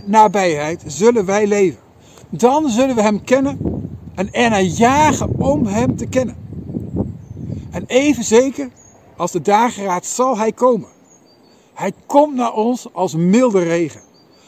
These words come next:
Als de lenteregen die de aarde doordrenkt." Fantastisch, toch? Een verwijzing naar Pasen. Hij redt ons na twee dagen van de dood. En de derde dag doet hij ons opstaan.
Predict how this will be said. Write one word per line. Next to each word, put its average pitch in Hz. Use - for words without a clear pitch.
Als 202
de 170
lenteregen 226
die 170
de 160
aarde 208
doordrenkt." 160
Fantastisch, -
toch? 131
Een 196
verwijzing 240
naar 196
Pasen. 185
Hij 247
redt 262
ons 233
na 175
twee 208
dagen 190
van 160
de 139
dood. 139
En -
de 156
derde 190
dag 175
doet 196
hij 202
ons 156
opstaan. 160